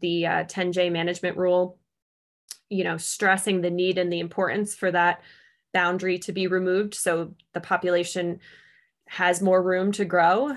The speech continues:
and to expand, um, as well as, you know, we advocated for the removal of, you know, the population cap that was originally, you know, the new rule had it set at three hundred and twenty-five wolves, and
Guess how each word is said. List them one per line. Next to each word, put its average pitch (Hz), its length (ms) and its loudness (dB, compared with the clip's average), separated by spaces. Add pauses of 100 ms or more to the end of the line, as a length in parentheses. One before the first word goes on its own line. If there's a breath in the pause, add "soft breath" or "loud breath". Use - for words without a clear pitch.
(100)
and 180 160 -8
to 190 120 -4
expand, 185 720 -2 (200)
um, 170 500 0
as 185 180 0
well 180 240 4
as, 175 360 2
you 185 120 -2
know, 170 140 0
we 170 320 -2
advocated 175 580 -2
for 175 140 0
the 175 100 0
removal 180 540 2
of, 165 380 0 (240)
you 185 100 -4
know, 170 260 -6 (140)
the 190 80 -6
population 190 640 2
cap 185 440 2 (260)
that 165 160 2
was 175 140 -4
originally, 170 520 -4
you 190 60 2
know, 165 140 0
the 175 100 0
new 180 140 2
rule 175 560 2
had 170 200 -4
it 165 140 -2
set 175 220 2
at - 180 0
three 185 160 2
hundred 180 260 -2
and 180 120 -6
twenty-five 175 520 -2
wolves, 170 480 -2
and 147 260 -4